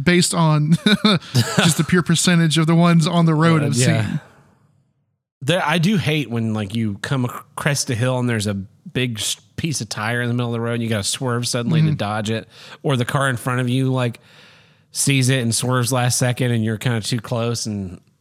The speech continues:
Speaker 2: yeah.
Speaker 1: Someone should make, um, a video game that is like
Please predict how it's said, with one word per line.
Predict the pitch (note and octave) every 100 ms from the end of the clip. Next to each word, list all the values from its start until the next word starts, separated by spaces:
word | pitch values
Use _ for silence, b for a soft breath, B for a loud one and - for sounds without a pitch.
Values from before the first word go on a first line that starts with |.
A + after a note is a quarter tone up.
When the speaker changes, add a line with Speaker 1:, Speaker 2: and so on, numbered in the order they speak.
| _ _ _
Speaker 2:
yeah. | - D#2 _ _ _ _ _ - b b b b b b b
Speaker 1:
Someone | - B3+ D4
should | G3 F#3+
make, | F#3 -
um, | E3+ D#3 - -
a | E3
video | D3+ D#3+ D3+
game | D3 C#3+ C#3+
that | C#3+ C#3
is | C#3 C#3+
like | C#3 -